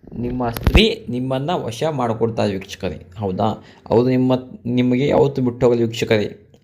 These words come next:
ಆ ರೀತಿ ಸುಲಭ ತಂತ್ರ. ಇದೊಂದು ಶನಿವಾರ ಮಾಡಿ ವೀಕ್ಷಕರೇ, ಆಂಜನೇಯ ವಾರ ತುಂಬ ಒಳ್ಳೆಯದಾಗುತ್ತೆ. ಹೌದಾ ವೀಕ್ಷಕರೇ, ನಿಮಗೇನಾದರೂ ಇದೊಂದು ಸಣ್ಣ ಕೆಲಸ ಮಾಡೋಕ್ಕೆ ಸಾಧ್ಯ ಆಗಿಲ್ಲಪ್ಪ ಅಂದರೆ ಪಂಡಿತ್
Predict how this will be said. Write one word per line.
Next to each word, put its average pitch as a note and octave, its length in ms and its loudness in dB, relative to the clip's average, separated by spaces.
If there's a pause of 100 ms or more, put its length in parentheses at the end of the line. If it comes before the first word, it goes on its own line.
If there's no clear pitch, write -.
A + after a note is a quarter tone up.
ಆ A#2 140 0
ರೀತಿ B2 320 0
ಸುಲಭ A#2+ 340 0
ತಂತ್ರ. A2+ 380 -2 (160)
ಇದೊಂದು B2 520 2 (260)
ಶನಿವಾರ D3 480 4
ಮಾಡಿ C3 260 2
ವೀಕ್ಷಕರೇ, A#2+ 500 0
ಆಂಜನೇಯ B2 420 -2
ವಾರ A#2 160 2
ತುಂಬ A#2 240 -2
ಒಳ್ಳೆಯದಾಗುತ್ತೆ. A2+ 920 -2
ಹೌದಾ G2 400 -6 (280)
ವೀಕ್ಷಕರೇ, C3 720 2
ನಿಮಗೇನಾದರೂ C3 1120 2
ಇದೊಂದು A#2 360 2
ಸಣ್ಣ A2+ 280 -4
ಕೆಲಸ A#2 340 -4
ಮಾಡೋಕ್ಕೆ A#2 600 2
ಸಾಧ್ಯ A2 500 2
ಆಗಿಲ್ಲಪ್ಪ A#2+ 560 2
ಅಂದರೆ A2 640 0 (160)
ಪಂಡಿತ್ C#3+ 400 2